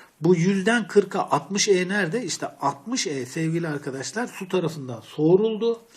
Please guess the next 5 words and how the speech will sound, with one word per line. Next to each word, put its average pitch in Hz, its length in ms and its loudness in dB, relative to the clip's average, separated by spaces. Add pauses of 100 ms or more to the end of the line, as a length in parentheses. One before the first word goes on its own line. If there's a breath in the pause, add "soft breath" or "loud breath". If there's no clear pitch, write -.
(380 loud breath)
Peki 220 480 4 (140)
yüzden 190 520 4
altmışa 180 540 0
düştük. 190 380 -4
Buradaki 196 680 4